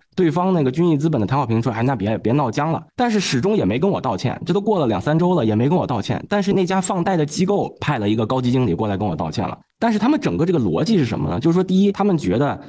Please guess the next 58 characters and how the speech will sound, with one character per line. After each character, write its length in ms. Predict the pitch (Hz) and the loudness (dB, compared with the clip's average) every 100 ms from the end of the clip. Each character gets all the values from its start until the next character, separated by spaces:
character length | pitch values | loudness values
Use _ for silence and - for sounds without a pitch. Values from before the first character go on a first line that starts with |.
| - | -20
啊， 160 | - 104 | -8 -2
如 160 | 107 156 | 0 2
果 260 | 123 90 - - | 0 -2 -6 -16
打 140 | - 117 | -8 -2
电 120 | 143 | 0
话 140 | 151 | 2
是 80 | 139 | 0
放 100 | 156 | 0
贷 120 | 156 | 0
款， 280 | 127 - 82 - - _ - | -2 -4 -4 -6 -10 _ -8
那 100 | 92 | -4
我 80 | 113 | -2
肯 160 | 135 95 | 0 0
定 100 | 123 | 0
上 160 | 147 | 0
来 60 | 123 | 0
就 100 | 131 | -2
挂 240 | 120 147 | -2 -2
了。 120 | - - 123 | -4 -8 -8
第 100 | - | -2
二 160 | 175 170 | 0 2
呢， 100 | 131 | 0
他 120 | 151 | -2
觉 140 | 139 | 0
得 100 | 143 | -2
他 160 | 151 165 | 0 0
们 140 | 175 | 0
这 80 | 135 | 2
家 160 | 143 151 | 0 0
机 160 | 151 | 0
构 180 | 160 160 | 0 0
呢， 120 | 107 | 0
可 200 | 92 - | -2 -4
能 180 | 80 101 | -2 -2
在 140 | 139 135 | -2 -2
市 180 | - | -2
场 180 | 156 - | -4 -4
上 180 | - 98 | -4 -2
这 80 | 113 | 0
个 60 | |
名 160 | 95 101 | 0 2
声 140 | 139 | 0
也 60 | 143 | 0
不 100 | 117 | -2
是 80 | 139 | 0
那 100 | 196 | 0
么， 100 | 139 | 0
那 80 | 98 | 0
么 80 | 95 | -2
响 200 | - 65 | -4 -4
亮， 220 | 90 - _ | -4 -4 _
别 140 | 95 131 | -2 0
人 120 | 151 | 0
不 100 | 135 | 0
会 120 | 160 | 0
接 180 | 151 180 | 0 0
待 160 | 190 - | 0 0
他。 200 | - | -4